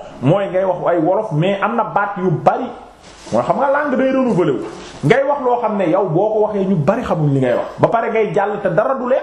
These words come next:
mooy masala yi du leer. Parce que boo ko waxee noonu te doo ko firiwaat ne waaw loolu nag, léegi gis naa ne nii lañ koy waxe, wala moom la, ñii di wax nii bu ko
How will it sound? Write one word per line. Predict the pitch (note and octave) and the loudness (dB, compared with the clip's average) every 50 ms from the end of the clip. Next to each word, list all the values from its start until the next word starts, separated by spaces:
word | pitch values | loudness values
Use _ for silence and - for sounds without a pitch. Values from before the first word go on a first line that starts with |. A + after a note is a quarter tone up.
| F#4+ C4+ | -2 -2
mooy | F#3 D#3 D3 | -2 0 0
masala | D#3 D#3+ - - E3+ F3 E3+ | 0 -2 -2 -2 -2 0 0
yi | F#3 F#3 | 0 -2
du | A3 B3 | -2 -2
leer. | - A#4+ A#4+ B4 B4 - - - - - - - - - - - | -2 -2 -2 -2 -4 -8 -12 -16 -18 -18 -18 -20 -20 -8 0 2
Parce | A3 A3+ A#3 - | 2 2 2 0
que | G#3+ | -2
boo | F#3+ F#3 A#3+ A#3+ B3 | 0 2 2 2 2
ko | B3 A#3+ A#3 | 2 0 0
waxee | - G#3 F#3+ | 0 0 0
noonu | E3 D#3+ D#3+ E3+ F#3+ F3+ | 2 2 0 0 0 0
te | - G3 F3+ F3 | -2 -2 2 2
doo | G#3 A#3 B3 B3 | 2 4 4 0
ko | G#3+ | -2
firiwaat | - A#3 A3 G#3 G3+ F3+ F3 E3+ | 0 2 2 4 4 2 2 0
ne | F3 | 0
waaw | E3 E3+ E3 D#3+ D3+ | 2 2 2 2 2
loolu | D#3 F3+ G3+ G#3 G3+ F#3 | 2 2 2 2 2 0
nag, | F#3+ G#3+ G#3+ - - - - - - - - - - - | 0 -2 -2 -6 -12 -16 -18 -20 -20 -20 -20 -20 -6 0
léegi | B2 C3+ F3 G#3 G#3 G3+ F3+ D#3+ | 2 2 4 4 2 0 0 -2
gis | G#3 G3 F#3 | 0 0 2
naa | G3+ G3 G3 | 2 0 0
ne | F#3+ F#3 | 0 -2
nii | F3+ F3+ G3 A#3 A#3+ | 0 0 0 2 2
lañ | A#3 A3 G#3+ G#3 | 2 0 0 0
koy | G#3 G3+ | 0 0
waxe, | G3 F#3+ G3 F#3+ G3 A#3 - - - - - - - | 2 2 0 0 -2 -4 -6 -6 -8 -12 -14 -4 0
wala | C3 D#3+ G3 G#3 G#3+ G3+ | 2 2 2 2 0 -2
moom | F#3+ G3 G#3+ G#3+ G#3+ G#3 | 0 0 0 0 0 0
la, | G3+ G3 - F#3 E3+ | -2 -2 -2 0 0
ñii | F3 A3 D4 E4+ | 2 2 2 2
di | E4+ F4 | 2 2
wax | D#4 E4+ - - A3+ | 2 2 0 -2 -2
nii | B3 D#4 F4+ F4+ F4 | -2 0 0 0 0
bu | E4 | 0
ko | - | -2